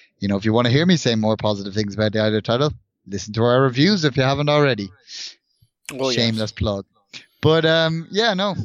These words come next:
Speaker 1: I mean, they're, they're just two brilliant games, and, and whichever one of these games ends up, you know, being the, our game of the year, and indeed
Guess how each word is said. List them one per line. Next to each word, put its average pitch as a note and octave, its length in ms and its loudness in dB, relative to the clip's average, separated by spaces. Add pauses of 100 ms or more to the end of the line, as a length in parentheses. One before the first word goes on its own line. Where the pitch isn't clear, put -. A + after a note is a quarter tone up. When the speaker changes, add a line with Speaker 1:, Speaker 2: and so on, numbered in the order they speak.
(100)
Speaker 1:
I B2 120 -10
mean, B2 180 -8
they're, A#2+ 180 -6 (140)
they're A#2 100 -14
just B2+ 220 -14
two A#2 220 -6
brilliant G2+ 420 -8
games, G2 400 -6
and, G#2 180 -4
and A2 220 -6
whichever C#3+ 440 0
one C#3 300 -2
of B2 300 -4 (500)
these A#2 240 0
games A2+ 520 -2
ends A2 260 -6
up, A2 220 -6 (260)
you A#2+ 100 -6
know, G#2+ 140 -2
being G#2+ 280 -2
the, G#2 240 -2 (360)
our B2+ 240 0
game B2+ 300 -2
of A#2 80 -6
the A#2 60 -2
year, C3+ 300 0
and B2 140 -4
indeed A#2 640 -4